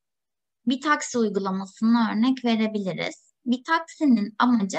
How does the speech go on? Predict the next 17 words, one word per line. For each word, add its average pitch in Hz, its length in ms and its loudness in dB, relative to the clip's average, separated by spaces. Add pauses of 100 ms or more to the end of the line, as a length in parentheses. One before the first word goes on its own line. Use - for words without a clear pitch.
aslında 233 520 4
bir 320 280 -6
hizmet 240 380 2
sunmak 175 600 -6
ama 233 260 4
bu 277 60 -6
hizmeti 285 480 0
sunarken 302 760 0
yine 277 280 4
de 233 120 2
bir 320 200 -4
iş 240 220 -2
modeli 214 520 2
ortaya 165 500 -6
koyuyorlar. 156 580 -6 (680)
Ee, 202 240 -6
buradaki 311 400 -8